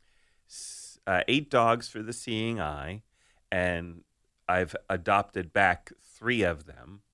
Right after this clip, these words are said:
and one of them has passed. And now, uh, I have, I, then we adopted a non-seeing eye, uh, pup. So I've had four dogs.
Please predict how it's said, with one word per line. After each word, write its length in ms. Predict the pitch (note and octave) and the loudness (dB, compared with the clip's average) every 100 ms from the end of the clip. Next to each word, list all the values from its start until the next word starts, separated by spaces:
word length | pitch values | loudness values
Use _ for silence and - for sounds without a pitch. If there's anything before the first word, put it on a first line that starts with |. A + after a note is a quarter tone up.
| _ _ - | _ _ -10
and 160 | F2+ | -4
one 140 | G2 G#2 | -2 -2
of 100 | G2 | -2
them 180 | F2+ | -6
has 140 | F2+ - | -8 -12
passed. 500 | - D#2 D2 E2+ - _ _ _ _ _ F2+ | -6 -4 -4 -8 -12 _ _ _ _ _ -8
And 140 | F2+ | -4
now, 420 | F#2+ F#2 F#2 F#2 - | -2 0 0 -2 -2
uh, 400 | F2 E2+ E2 - | 0 2 2 0
I 120 | E2 E2+ | -2 -2
have, 320 | E2+ E2 D#2 | 0 -2 -2
I, 180 | F#2 F#2 | -2 -2
then 240 | F2 F#2+ | -2 -6
we 100 | F2+ | -6
adopted 500 | F2+ E2 F2 - D#2+ | -8 -2 -4 -4 -12
a 80 | E2+ | -8
non-seeing 640 | F2+ G#2 G#2 - F2+ D#2 D2+ | 0 0 0 -6 -12 -12 -12
eye, 220 | C2 C#2+ - | -12 -14 -8
uh, 120 | D#2 | -8
pup. 380 | D#2 - C2 - - _ _ _ _ _ | -6 -4 -4 -8 -20 _ _ _ _ _
So 520 | - G2 F#2 F2 D#2+ _ _ _ _ _ | -2 0 0 -2 -8 _ _ _ _ _
I've 180 | F#2+ F2+ | -2 -2
had 440 | - G#2+ G2+ G2 - | 2 6 8 6 -2
four 400 | _ A2+ A#2 F#2+ | _ 0 2 2
dogs. 680 | D#2+ C#2+ B1 F2+ A2+ - | -2 -2 -4 -6 -8 -20